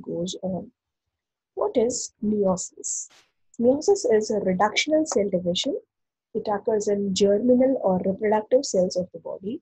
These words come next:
It is used for formation of gametes, like sperms in males and ova in females. It reduces the chromosome number to half in the daughter cells formed.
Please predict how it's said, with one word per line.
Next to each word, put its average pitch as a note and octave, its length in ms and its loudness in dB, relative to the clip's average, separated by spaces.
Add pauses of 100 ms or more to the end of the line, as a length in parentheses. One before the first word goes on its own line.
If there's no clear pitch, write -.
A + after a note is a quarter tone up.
(800)
It A#3+ 140 -4
is A3+ 180 -2
used C#4 320 0
for E4 160 0
formation A3+ 540 0
of A3+ 100 0
gametes, F#3 760 -2 (200)
like F3 300 0
sperms A3+ 500 -2
in D4 220 2
males F#3 420 0
and F#3+ 260 0
ova F#3+ 400 4
in F#3+ 180 2
females. E3 680 -2 (720)
It A#3+ 200 2
reduces D4 520 2
the C4 120 4
chromosome G#3+ 580 2
number G#3 560 2
to G3 180 2 (140)
half G3+ 320 4 (380)
in F#3 140 0
the F3 100 2
daughter F#3+ 360 2
cells A#3+ 440 -4
formed. D#3 260 -2